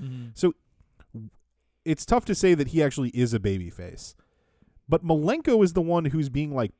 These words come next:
Speaker 2: paid by a heel group to come in here and, like, hurt this guy.
Speaker 1: Yeah.
Speaker 2: So he's certainly not the babyface.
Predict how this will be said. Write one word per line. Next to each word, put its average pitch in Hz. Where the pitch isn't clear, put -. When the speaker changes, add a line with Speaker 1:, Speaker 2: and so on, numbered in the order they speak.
Speaker 2:
paid 190
by 123
a 120
heel 175
group 123
to 127
come 139
in 123
here 123
and, 107
like, 101
hurt -
this -
guy. 90
Speaker 1:
Yeah. 117
Speaker 2:
So 180
he's 302
certainly 101
not 90
the -
babyface. 92